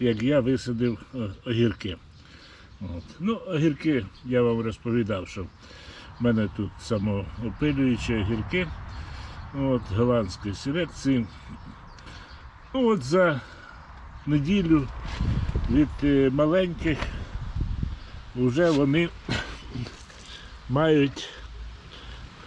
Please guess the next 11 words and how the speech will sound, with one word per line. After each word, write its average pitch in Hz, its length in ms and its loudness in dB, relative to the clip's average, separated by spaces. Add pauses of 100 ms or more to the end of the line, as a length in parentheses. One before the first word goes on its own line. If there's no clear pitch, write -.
(240)
раз, 120 480 2 (600)
два, 131 260 2
три, 139 300 0
чотири, 131 420 -2
п'ять, 147 380 0
по 131 100 0
шесть, 160 400 -2
сім, 156 240 0 (840)
е, 113 260 -2 (1600)
настоящих 131 840 0
листків, 190 520 -2